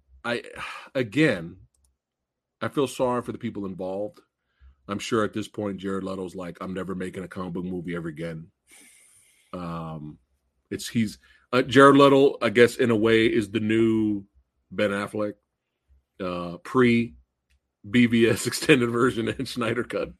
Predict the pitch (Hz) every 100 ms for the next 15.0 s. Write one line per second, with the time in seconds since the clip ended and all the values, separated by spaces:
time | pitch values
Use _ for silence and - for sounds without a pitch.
0 | _ _ - - 120 120 107 113 107 98
1 | _ - - - - - - - _ _
2 | 101 95 92 87 85 82 - _ 104 104
3 | 104 98 92 _ _ _ _ _ _ _
4 | _ _ _ _ _ _ _ _ _ _
5 | _ _ _ - - 123 117 98 85 _
6 | _ _ _ _ _ _ _ _ _ _
7 | _ _ _ - 147 - - _ _ _
8 | - - _ _ - - _ _ _ _
9 | _ _ - 311 269 226 - - 381 370
10 | 339 330 359 349 330 370 359 - - -
11 | 262 370 262 294 269 262 254 214 202 175
12 | 190 185 190 - - 190 190 170 143 156
13 | 185 190 180 185 175 139 92 76 _ _
14 | - 127 151 135 135 131 160 147 104